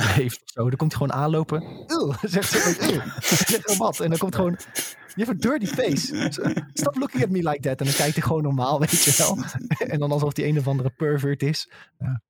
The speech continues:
Speaker 1: Oh, ik ga dit
Speaker 2: Leuk.
Speaker 1: weekend gewoon weer kijken. Ik moet dit gewoon weer kijken. Dit is
Speaker 2: Ja,
Speaker 1: het, en
Speaker 2: ik
Speaker 1: dit
Speaker 2: ook.
Speaker 1: is het teken.
Speaker 2: Ik ook. Hey,
Speaker 1: Ik
Speaker 2: en,
Speaker 1: was ook
Speaker 2: eh,
Speaker 1: zo,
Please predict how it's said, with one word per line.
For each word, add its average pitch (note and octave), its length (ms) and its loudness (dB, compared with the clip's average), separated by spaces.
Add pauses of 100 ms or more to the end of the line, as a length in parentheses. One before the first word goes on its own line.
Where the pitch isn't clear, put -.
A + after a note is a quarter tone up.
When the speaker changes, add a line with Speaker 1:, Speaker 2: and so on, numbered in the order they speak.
(120)
Speaker 1:
Oh, D#3+ 140 0
ik D3+ 80 -2
ga D#3+ 120 0
dit C#3 120 2
Speaker 2:
Leuk. C#3 100 -2
Speaker 1:
weekend C3 280 2
gewoon C3+ 180 -2
weer A2+ 120 -2
kijken. C#3 600 -2
Ik A#2+ 140 -6
moet C3+ 180 0
dit C#3+ 140 -4
gewoon B2 220 -2
weer A2+ 120 -4
kijken. A#2+ 560 -2
Dit A#2 180 -4
is A2+ 120 4
Speaker 2:
Ja, A#2 80 4
Speaker 1:
het, A2+ 80 2
en A2 100 0
Speaker 2:
ik G#2 60 -4
Speaker 1:
dit A#2 80 2
Speaker 2:
ook. A2+ 80 0
Speaker 1:
is B2+ 100 -2
het A#2 140 -6
teken. B2+ 440 -2
Speaker 2:
Ik - 140 -10
ook. A2 280 -2 (280)
Hey, A#3+ 140 0
Speaker 1:
Ik G3 80 -2
Speaker 2:
en, F3+ 80 2
Speaker 1:
was A3 140 2
ook A3 60 2
Speaker 2:
eh, A3 60 2
Speaker 1:
zo, G#3 600 2